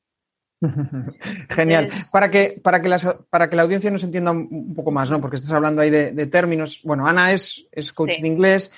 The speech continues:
Speaker 1: y ella es especialista en Neuro Language Coach, que básicamente es, eh, pues, a través de, eh, la neurociencia, desbloquear, eh, pues, esos,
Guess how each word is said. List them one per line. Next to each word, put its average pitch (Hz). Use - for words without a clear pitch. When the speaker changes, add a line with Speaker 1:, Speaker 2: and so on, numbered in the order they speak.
Speaker 1:
y 151
ella 156
es 151
especialista 160
en 147
Neuro 151
Language 143
Coach, 175
que 165
básicamente 170
es, -
eh, 151
pues, 135
a 139
través 143
de, 151
eh, 143
la 143
neurociencia, 180
desbloquear, 156
eh, 139
pues, 135
esos, 151